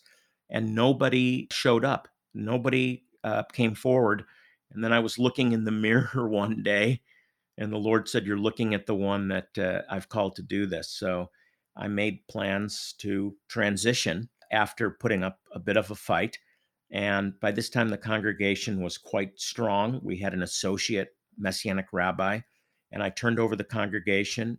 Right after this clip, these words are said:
and, uh, moved to Russia after the summer of nineteen ninety-three, and in October began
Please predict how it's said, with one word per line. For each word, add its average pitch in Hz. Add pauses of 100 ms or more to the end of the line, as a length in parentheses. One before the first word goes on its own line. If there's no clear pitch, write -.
(120)
and, 98
uh, 98
moved 113 (600)
to 113
Russia 113
after 98
the 92
summer 107
of 90
nineteen 95
ninety-three, 101 (500)
and 107
in 104
October 113
began 101